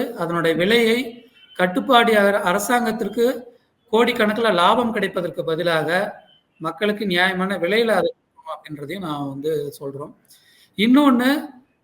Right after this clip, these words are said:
பழைய காலம் மாதிரி அந்த ஆல்கஹாலிக் அளவு ரொம்ப குறைவான அளவுல நீங்க இவ்வளவு மோசமான தரமில்லாத மதுபானம் டாஸ்மார்க்ல விற்கிறதுக்கு பதிலா, ஒண்ணு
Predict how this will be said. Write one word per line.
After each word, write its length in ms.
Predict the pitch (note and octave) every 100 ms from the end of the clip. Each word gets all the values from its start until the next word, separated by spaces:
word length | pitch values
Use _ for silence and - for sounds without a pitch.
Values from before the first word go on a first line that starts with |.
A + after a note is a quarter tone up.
| -
பழைய 240 | G#3+ B3
காலம் 280 | A#3 A#3 A#3+
மாதிரி 160 | A3 G#3+
அந்த 140 | F#3 F3
ஆல்கஹாலிக் 680 | F#3 G#3+ A#3+ A#3 G3+ F#3+ F3
அளவு 180 | F#3 G3+
ரொம்ப 200 | F3 G#3+
குறைவான 400 | G3 F#3 G3 G3 G3
அளவுல 320 | F3 E3 F3 B3+ - - _ _ F#3
நீங்க 180 | F#3
இவ்வளவு 380 | F3+ F3+ G#3+ A3
மோசமான 680 | F#3 G#3+ A3 A3+ G#3 G#3 A3+
தரமில்லாத 600 | F#3+ F#3+ G3+ G3 G3+ G3+ A3 A3+ - - _
மதுபானம் 520 | - E3 G3 G3 F3+ F3
டாஸ்மார்க்ல 540 | F3 F3+ G3 F3 E3+
விற்கிறதுக்கு 440 | D#3 E3+ - D3
பதிலா, 240 | D#3 D#3+ G#3+ - - _ _ _ -
ஒண்ணு 340 | E3+ G#3+ A#3+